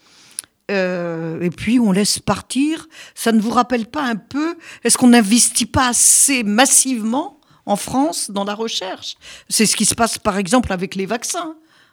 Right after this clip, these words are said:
On, on découvre que Moderna, c'est un Français,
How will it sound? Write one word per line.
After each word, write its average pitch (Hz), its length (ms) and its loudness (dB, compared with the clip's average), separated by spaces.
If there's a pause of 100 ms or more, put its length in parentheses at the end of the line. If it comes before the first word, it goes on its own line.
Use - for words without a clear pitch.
On, 185 200 -8
on 190 100 -6
découvre 196 560 2
que 196 340 -4 (260)
Moderna, 202 600 2 (500)
c'est - 280 -4
un 190 80 2
Français, 320 580 -6